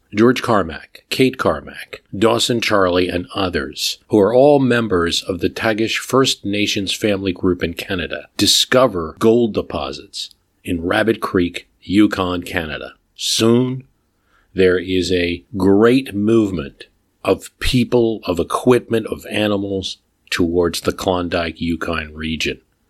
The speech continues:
And nearby, the American District of Alaska, which since the Andrew Johnson administration had been part of the United States. They wouldn't be alone.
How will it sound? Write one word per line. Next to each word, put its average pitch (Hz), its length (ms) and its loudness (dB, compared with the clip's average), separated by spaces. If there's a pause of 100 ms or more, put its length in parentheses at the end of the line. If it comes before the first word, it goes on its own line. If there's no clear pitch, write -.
And 92 240 0
nearby, 92 720 0 (180)
the 104 200 4
American 110 680 2
District 82 440 -4
of 82 100 -2
Alaska, 85 680 -2 (180)
which - 300 0
since 107 420 -2 (220)
the 101 160 4
Andrew 104 280 0
Johnson 110 480 -2
administration 90 680 0
had 101 160 -2
been 104 120 0
part 92 220 0
of 85 80 -4
the 80 80 -12
United 73 380 -8
States. - 580 -4 (600)
They 113 100 2
wouldn't 110 240 2
be 104 80 2
alone. 98 460 0